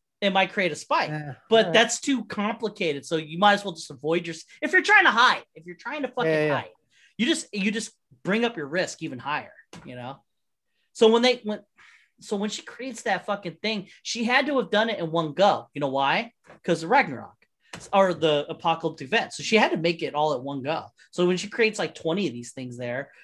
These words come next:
Speaker 1: she had to have done it in one go.
Speaker 2: You know, I'm liking all the rules that they set up.
Speaker 1: Yeah,
Speaker 2: And
Speaker 1: it's
Speaker 2: now
Speaker 1: kind
Speaker 2: we're
Speaker 1: of
Speaker 2: having
Speaker 1: like
Speaker 2: this
Speaker 1: it's
Speaker 2: conversation. I'm like, "Well,
Speaker 1: Yeah.
Speaker 2: you know what?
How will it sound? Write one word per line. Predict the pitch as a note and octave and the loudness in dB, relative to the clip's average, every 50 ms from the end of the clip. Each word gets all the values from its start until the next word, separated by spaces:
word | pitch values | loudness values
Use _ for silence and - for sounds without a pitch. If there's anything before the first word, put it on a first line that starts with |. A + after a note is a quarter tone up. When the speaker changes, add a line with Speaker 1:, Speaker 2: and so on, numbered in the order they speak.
| _ | _
Speaker 1:
she | - - D3+ | -16 -14 -4
had | B2+ F3+ G#3 A#3 G3 | 2 4 4 4 4
to | F#3 D#3+ | 4 2
have | B2+ A2+ | 2 2
done | - D#3+ E3 D#3+ | 0 -2 -2 -2
it | C#3 - | -6 -8
in | |
one | C3 B2+ B2+ B2+ | -10 -12 -12 -10
go. | C#3 C3+ A2+ G#2+ - _ _ _ _ _ _ _ _ _ _ - - _ _ _ _ _ _ _ _ _ - | -8 -10 -10 -10 -14 _ _ _ _ _ _ _ _ _ _ -20 -20 _ _ _ _ _ _ _ _ _ -12
Speaker 2:
You | D#3 | -8
know, | F3 B3 D4 | -6 -6 -4
I'm | A#3 | -2
liking | D#3+ E3 G3 G#3 - G#3 | 0 0 0 0 0 2
all | G#3 G#3+ G#3+ | 2 2 4
the | G#3 | 2
rules | F#3 G3 G#3+ A#3 G3+ | 2 0 0 -2 -4
that | E3 C3+ | -4 -6
they | - D3 | -6 -8
set | - - C#3 C3+ | -6 -6 -6 -4
up. | C3 B2+ B2+ - _ _ _ _ _ _ _ _ _ _ _ _ _ _ _ _ _ _ _ _ _ - - - | -4 -6 -8 -10 _ _ _ _ _ _ _ _ _ _ _ _ _ _ _ _ _ _ _ _ _ -14 -2 4
Speaker 1:
Yeah, | G3+ A#3+ B3+ | 6 6 8
Speaker 2:
And | C4 C#4+ | 8 6
Speaker 1:
it's | B3+ E3 | 6 4
Speaker 2:
now | - - | 4 6
Speaker 1:
kind | D4+ D#4+ | 6 6
Speaker 2:
we're | |
Speaker 1:
of | D#4+ F3 | 8 8
Speaker 2:
having | F#3 | 8
Speaker 1:
like | E3+ - F3 | 8 6 6
Speaker 2:
this | E3+ E3+ | 4 2
Speaker 1:
it's | A#3+ A#3 | 0 0
Speaker 2:
conversation. | F#3 F3+ E3+ E3+ - F#3+ G#3 G#3 - D#3+ C#3+ C#3 | 0 0 0 0 0 0 -2 -2 -2 -6 -8 -8
I'm | C#3+ C#3+ C#3 | -8 -6 -4
like, | C#3+ C3+ C3 | -4 -6 -6
"Well, | F3 C4 D#4 | -8 -12 -14
Speaker 1:
Yeah. | F4 F4 F4+ | -12 -12 -10
Speaker 2:
you | F4 F4 | -10 -10
know | F4 F4+ | -8 -8
what? | F4+ F#4 F#4 F#4 F4+ | -6 -4 -4 -4 -6